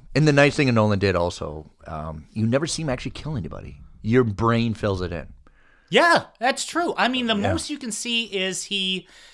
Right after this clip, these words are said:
Speaker 2: he, um,
Speaker 1: With the, stick the knife in the guy's, you never
Speaker 2: Yeah.
Speaker 1: see him actually do it.
Speaker 2: Right. Or the gal, you know, says, um, you know, she says, "Let me go."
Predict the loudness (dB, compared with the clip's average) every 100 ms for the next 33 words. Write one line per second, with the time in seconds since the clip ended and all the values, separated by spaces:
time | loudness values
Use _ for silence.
0 | _ -8 -6 -4 -4 -4 -2 -4 -6 -12
1 | -16 -8 -2 -2 -2 -8 -8 -6 -2 -2
2 | 0 0 -2 -4 -2 -2 -2 -10 -20 -20
3 | _ _ _ -2 2 4 4 4 6 6
4 | 4 4 6 8 6 4 -2 -20 -16 -4
5 | -2 0 -2 -2 0 2 0 -2 2 2
6 | 2 0 -2 -4 -2 0 -2 -4 -4 -4
7 | -2 0 0 0 -4 -6 -6 -6 -6 -6
8 | -4 -4 -4 -8